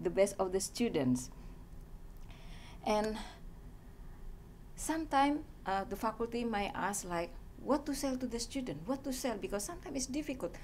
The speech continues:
When the first time I came here, uh, I have to learn about my students. So for one semester, I didn't, um, mentor any undergraduate student. But, and then when I have class,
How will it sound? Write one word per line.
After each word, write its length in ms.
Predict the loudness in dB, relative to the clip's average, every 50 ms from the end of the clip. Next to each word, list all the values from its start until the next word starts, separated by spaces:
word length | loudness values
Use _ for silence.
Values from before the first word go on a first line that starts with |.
| -10 -10 -4
When 160 | -2 0 0 0
the 100 | 0 0
first 260 | 0 0 0 0 2
time 200 | 4 4 4 4
I 200 | 2 2 0 0 -2
came 280 | 0 2 4 4 4
here, 420 | 4 6 8 8 8 8 8 4 2 0 -8 -12 -12 -12 -12 -12 -12 -8 0
uh, 340 | 2 2 4 4 4 2 2 2
I 80 | 2 0
have 240 | 0 0 -2 -2 -2
to 80 | -2
learn 180 | 0 0 0 0
about 240 | 0 0 0 0 0
my 140 | 0 -2 -2
students. 540 | -2 -4 -2 -2 2 4 6 6 6 6
So 160 | 6 4 2 2
for 180 | 2 2 2
one 300 | 4 6 6 6 4 4
semester, 640 | 2 2 2 4 4 2 2 2 2 2 2 2 0 -2 -6 -10 -12 -12 -8 -4
I 320 | -2 0 0 0 0 0 -2
didn't, 460 | -2 -2 0 0 0 2 0 -2 -6 -8 -12 -12 -12 -8 -2
um, 680 | 2 4 4 4 4 2 2 0 0 -2 -2 -4 -4 -4 0
mentor 520 | 2 2 2 2 2 4 4 4 4 4 0
any 320 | 0 0 0 2 0 2 2
undergraduate 580 | 0 0 -2 -4 -2 0 0 0 2 0 0
student. 640 | 0 -2 -2 -4 -2 0 0 0 2 4 2 2 2 -2 -8 -12 -12 -6 0
But, 180 | 0 0 0 0
and 160 | -4 -2 2 6
then 320 | 6 8 8 6 4 2 -4 -12 -12 -12 -12 -12 -14 -14 -8 -2
when 220 | 2 2 2 4
I 100 | 2 2
have 320 | 2 2 0 0 -2 -2
class, 560 | -2 0 4 4 6 6 4 4 2 -2 -4